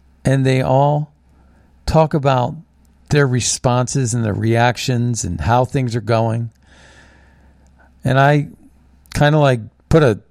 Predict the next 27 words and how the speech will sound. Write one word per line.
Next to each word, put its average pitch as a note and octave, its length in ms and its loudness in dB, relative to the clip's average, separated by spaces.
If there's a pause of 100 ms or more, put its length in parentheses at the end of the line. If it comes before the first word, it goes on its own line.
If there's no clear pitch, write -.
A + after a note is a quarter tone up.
(800)
s-, - 80 -4
spoon D#3 680 2
on D3 100 2
my B2 160 2
glass C3 400 2
and C#3 60 0
I'm A#2+ 80 -2
like, A2+ 220 -2
"Ding, D3 180 0
ding, C#3+ 200 0
ding, D3+ 300 0
I'd C#3+ 160 -2
like D#3 160 -4
to A#2 80 -6
say A2 240 -2
something." G#2 440 -4 (380)
It's - 100 -14
like, C3+ 120 2
I D#3+ 120 4
haven't, E3 360 0 (280)
we've D3 120 -2
been D3 140 0
talking C#3 360 4
a A2+ 80 2
half B2 260 2
hour C3 360 2
about G#2+ 480 0